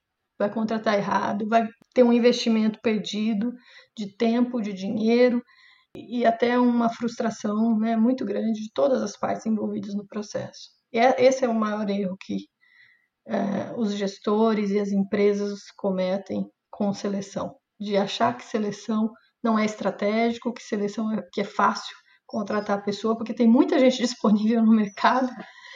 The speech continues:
e uma indicação de uma pessoa muito bem gabaritada tecnicamente já é o suficiente,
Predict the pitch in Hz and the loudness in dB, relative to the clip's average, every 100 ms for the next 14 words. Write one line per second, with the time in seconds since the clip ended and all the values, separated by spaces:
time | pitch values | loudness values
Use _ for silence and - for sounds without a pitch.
0 | - - 220 214 214 214 - 233 208 220 | -16 -2 2 4 2 0 -2 0 0 -2
1 | - 214 220 208 208 202 202 208 208 208 | -2 -2 0 -2 0 -2 -2 -2 -2 0
2 | 233 240 202 208 196 190 196 190 202 185 | 0 -2 -2 0 2 2 0 -2 -2 -2
3 | 196 196 196 220 208 208 202 208 220 - | -4 -2 -2 -2 -6 -4 -4 -2 -4 -4
4 | 220 202 208 - 214 - - - 190 - | 0 2 0 -4 -12 -14 -10 -10 -10 -16
5 | - | -20